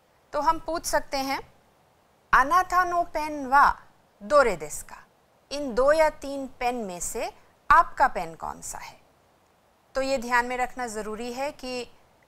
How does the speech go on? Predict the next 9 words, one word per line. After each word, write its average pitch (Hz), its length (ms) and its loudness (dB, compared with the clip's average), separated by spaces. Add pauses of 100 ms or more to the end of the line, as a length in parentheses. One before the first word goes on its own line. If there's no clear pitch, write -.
(400)
दो 277 280 2
या 330 200 2
तीन 285 500 -6
वस्तुओं 226 540 -6
को 226 240 -6
ही 294 220 -10
केवल 208 380 -6
दिखा 180 360 -12
करके 214 520 -10